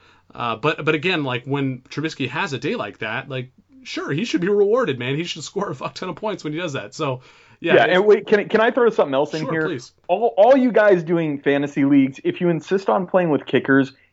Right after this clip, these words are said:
Speaker 2: get rid of five-point field goals. Like, a fifty-yard field goal should not be worth more than a touchdown pass, or it should not be equal to a touchdown pass.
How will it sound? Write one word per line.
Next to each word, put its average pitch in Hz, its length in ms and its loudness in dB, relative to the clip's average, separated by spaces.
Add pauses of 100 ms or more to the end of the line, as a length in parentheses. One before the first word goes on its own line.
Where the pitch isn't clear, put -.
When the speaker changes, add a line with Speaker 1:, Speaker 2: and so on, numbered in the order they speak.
(220)
Speaker 2:
get 190 360 2
rid 160 480 4
of 139 300 2
five-point 131 680 0
field 98 260 -4
goals. - 360 -14 (260)
Like, 156 320 2
a 160 140 4
fifty-yard 196 800 2
field 147 260 0
goal 120 220 2
should 127 180 -6
not 143 220 0
be 180 80 -4
worth 131 300 0
more 117 220 0
than 107 140 -2
a 104 60 -2
touchdown 85 500 -4
pass, - 400 -6 (280)
or 160 120 4
it 175 80 -2
should 190 100 2
not 196 180 2
be 196 200 -8
equal 202 320 0
to 139 120 0
a 135 40 4
touchdown 131 400 -2
pass. 110 180 -4